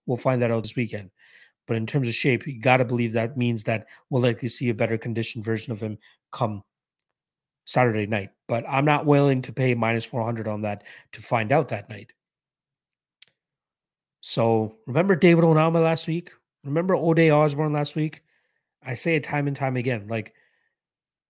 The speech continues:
guys that are fi-, finish reliant going up against legit experienced heavyweights, we can't back them at chalk. You can predict, you can predict them to win. Sure, go for it.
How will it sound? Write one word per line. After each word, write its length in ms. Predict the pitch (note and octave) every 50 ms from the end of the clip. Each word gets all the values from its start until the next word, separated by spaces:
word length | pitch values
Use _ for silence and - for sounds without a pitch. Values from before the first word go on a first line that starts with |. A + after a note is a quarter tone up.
| - B2
guys 320 | A2+ B2 C3+ D#3+ D#3+ C3
that 120 | E3+ D3+
are 80 | D3+ D3+
fi-, 260 | D3 - D#3 D3+ D#3
finish 360 | D3 - - C#3+ C#3 C#3+ -
reliant 360 | - B2+ A#2 A#2 B2 C3 B2+ -
going 220 | - C3+ B2 A#2+
up 140 | A#2+ A#2+ -
against 320 | C3+ G#2+ C3 B2 A#2 - C3+
legit 500 | B2 A#2 G#2+ - - A#2+ A#2+ B2 - - -
experienced 520 | - B2 - - - B2+ A#2+ A#2 A2+ - -
heavyweights, 540 | A#2+ A#2 A#2+ C3+ C#3 D3+ E3 E3+ - - - _ _ - _ _ _
we 120 | - C3 A#2+
can't 300 | - C3+ C#3 C3+ A#2+ A2+
back 200 | B2 A#2 A2+ -
them 120 | - A2+
at 120 | A2 G#2+
chalk. 300 | - - A#2 G2+ G2+ - _ _
You 120 | _ B2+ B2
can 120 | D#3+ D3
predict, 460 | C3+ D#3 E3 B3+ B3 B3 G#3+ - _ _ -
you 200 | D3+ C3 C#3 C#3+
can 160 | - D#3 D3
predict 360 | D#3+ D3+ C3+ G#3+ A#3 A3+ -
them 140 | F3 D3 C3
to 100 | - C3+
win. 200 | C3+ D#3 C3 G2+ -
Sure, 360 | - - - F3 B2+ F#2+ - _
go 140 | F3 D#3+
for 180 | D3+ - C3+ A#2
it. 120 | G2+ -